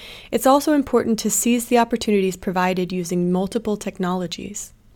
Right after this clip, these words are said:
You may be in a high-level meeting with A, B, and C,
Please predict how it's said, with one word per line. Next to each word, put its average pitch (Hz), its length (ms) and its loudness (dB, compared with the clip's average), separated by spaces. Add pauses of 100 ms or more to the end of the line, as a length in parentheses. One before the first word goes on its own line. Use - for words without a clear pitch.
(480)
You 220 100 4
may 247 180 8
be 269 160 4
in 226 80 4
a 220 40 2
high-level 220 500 2
meeting 202 460 2
with 185 220 -2
A, 196 280 2
B, 180 340 0
and 175 160 -2
C, 185 440 -2